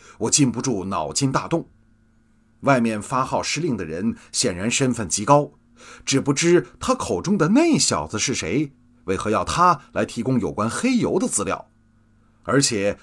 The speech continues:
这黑叉将领语带轻视，显然对那小子毫不尊重。黑叉将领的声音又再响起：“主统死了，你们知道他是因何而死吗？”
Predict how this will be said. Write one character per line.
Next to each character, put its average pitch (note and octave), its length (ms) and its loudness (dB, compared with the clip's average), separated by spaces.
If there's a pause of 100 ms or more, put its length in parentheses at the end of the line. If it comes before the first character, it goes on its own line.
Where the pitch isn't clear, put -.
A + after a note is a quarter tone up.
这 C3+ 120 0
黑 D#3 160 2
叉 D3+ 160 2
将 C#3 200 2
领 G#2 200 -2
语 F#2 180 -8
带 B2 160 0
轻 C4 260 4
视， - 320 2 (320)
显 G#2 300 2
然 A#2+ 300 0 (160)
对 B2 160 2
那 G#3 260 4
小 E2 320 -2
子 D#2+ 300 -4 (100)
毫 B2+ 420 -4
不 G#2+ 120 -6
尊 E3+ 200 0
重。 - 200 -2 (1500)
黑 C3+ 160 -2
叉 B2 220 -4
将 B2 220 2
领 F#2 160 -6
的 F#2+ 80 -8
声 B2 200 0
音 A#2 360 0 (160)
又 B2+ 340 6
再 F2 240 -6
响 G#2 260 -2
起 - 280 -2 (680)
：“主 A2+ 220 -6
统 G3 240 6
死 - 180 6
了， A#2 300 6 (400)
你 - 100 -4
们 B2+ 80 0
知 E3 160 2
道 G#2+ 340 4 (180)
他 E2 180 -8
是 F2+ 180 -6
因 B2+ 320 2
何 F3+ 280 6
而 F3+ 160 12
死 - 180 4
吗？” D3 340 10